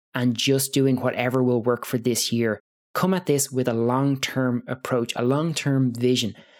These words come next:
and help build yourself the kind of repertoire that's gonna allow you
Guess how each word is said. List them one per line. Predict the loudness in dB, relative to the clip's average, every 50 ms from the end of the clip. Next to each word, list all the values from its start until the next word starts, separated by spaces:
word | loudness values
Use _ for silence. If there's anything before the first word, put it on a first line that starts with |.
| -20 -20 -16 _
and | -6 -4 -4
help | -4 -2 -2 0 0 0 -2 -2 -2 0
build | 2 2 2 2 2 2
yourself | 2 2 2 0 0 -2 -2 -2 -2 -2 -2 -4 -6 -10 -20 -14 _
the | -8 -6
kind | -4 -2 -2 0 0
of | 0 0 0
repertoire | 0 0 0 0 -2 -6 -6 -4 -2 -2 -2 0 0
that's | -2 -4 -4
gonna | -2 -2 0 0 0 0
allow | 0 0 0 2 2
you | 2 2 2 2 2 2 2 0